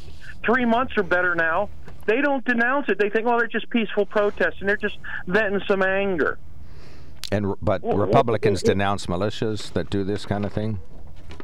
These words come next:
Speaker 1: Yeah, absolutely they do.
Speaker 2: Okay.
Speaker 1: And, you know, I don't think it was a militia. I think it was a bunch of anarchist groups. They, I don't
Speaker 2: Right.
Speaker 1: know where they came up with the mil-, militia name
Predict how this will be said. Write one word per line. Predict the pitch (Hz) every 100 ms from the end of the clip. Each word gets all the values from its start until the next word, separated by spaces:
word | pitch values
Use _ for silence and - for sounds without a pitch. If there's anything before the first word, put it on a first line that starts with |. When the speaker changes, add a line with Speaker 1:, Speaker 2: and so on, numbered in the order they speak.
| - - -
Speaker 1:
Yeah, | 196
absolutely | 190 208 - 226 415 403 220
they | 170
do. | 151 123 - -
Speaker 2:
Okay. | 78 87 76 - -
Speaker 1:
And, | 214 233 226 220 214 180 -
you | 196
know, | 185 180
I | 180 190
don't | 226 202
think | 202 185
it | 160
was | 151
a |
militia. | 143 151 196 254 139
I |
think | 139 160
it |
was | 151
a | 139
bunch | 160 151
of | 139
anarchist | 220 202 147 127 -
groups. | 131 160
They, |
I | 135 - - 85 151
don't | 180 165
Speaker 2:
Right. | 160
Speaker 1:
know | 156
where | 175
they | 160
came | 147 160
up | 160
with | 151 139
the |
mil-, | 135 135 -
militia | 143 139 139 220 254 180
name | 135 110 127